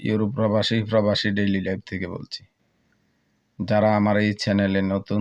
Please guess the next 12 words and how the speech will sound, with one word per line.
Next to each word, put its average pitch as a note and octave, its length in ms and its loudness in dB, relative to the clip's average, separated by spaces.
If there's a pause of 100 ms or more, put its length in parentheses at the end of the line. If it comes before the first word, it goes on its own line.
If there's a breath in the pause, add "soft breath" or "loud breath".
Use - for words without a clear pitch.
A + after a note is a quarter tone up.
তারা G2 280 0
আমার F#2+ 200 -2
এই G2 100 -2
চ্যানেলটি F#2+ 520 -4
সাবস্ক্রাইব F#2 560 -6
করবেন, G2 340 -2 (140)
এমনকি F#2+ 520 -6 (220)
বেল F#2+ 240 -6
আইকনটি F#2+ 460 -6
বাজিয়ে F#2+ 380 -2
দিবেন, G#2 340 -2 (120)
আর F#2 380 -4